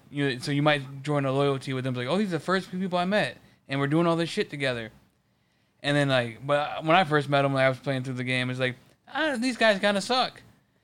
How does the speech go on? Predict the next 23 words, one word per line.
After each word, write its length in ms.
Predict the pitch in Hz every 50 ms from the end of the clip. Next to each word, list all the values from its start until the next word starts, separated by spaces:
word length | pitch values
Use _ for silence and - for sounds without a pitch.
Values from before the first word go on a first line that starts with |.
| _ _ -
And 140 | 139 151 160
then 100 | 160 160
you're 100 | 156 147
going 200 | 147 165 165 156
through, 140 | 151 160 160
and 80 | 156 151
then 80 | 147 147
at, 180 | 143 147 139 139
there's 220 | 139 139 135 123
some 200 | - 160 156 143
point 200 | 139 156 151 147
in 60 | 143
the 60 | 139
game, 320 | 131 139 143 139 139 139 131
the 100 | 131 123
Brotherhood 320 | 120 143 143 143 139 139
is 100 | 127 120
still 220 | - - 147 143 135
show 220 | 131 135 127 123
up, 80 | 120 120
and 100 | 123 123
you're 100 | 123 123
like, 200 | 117 117 117